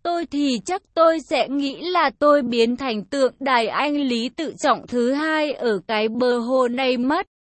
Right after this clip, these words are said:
Bạn đã thấy ai di chuyển bằng mông chưa? Có đấy, tôi đây nè. Cái mông tôi cứ nhúc nhích ngọ nguậy dịch dần về phía nó.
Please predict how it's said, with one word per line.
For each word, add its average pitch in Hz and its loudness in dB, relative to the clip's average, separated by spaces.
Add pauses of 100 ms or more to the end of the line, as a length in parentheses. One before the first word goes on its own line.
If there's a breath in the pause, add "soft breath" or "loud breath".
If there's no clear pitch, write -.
(140)
Bạn 214 -2
đã 220 -2
thấy 233 -2
ai 302 2
di 277 -2
chuyển 240 -2
bằng 220 -2
mông 349 -2
chưa? 311 0 (100)
Có 269 4
đấy, 277 0
tôi 339 -2
đây 302 2
nè. 233 -6
Cái 254 0
mông 294 2
tôi 349 2 (100)
cứ 277 -2
nhúc 370 -4
nhích 339 -4
ngọ 302 0
nguậy 269 -2
dịch 208 -4
dần 247 -2
về 240 4
phía 247 0
nó. 269 0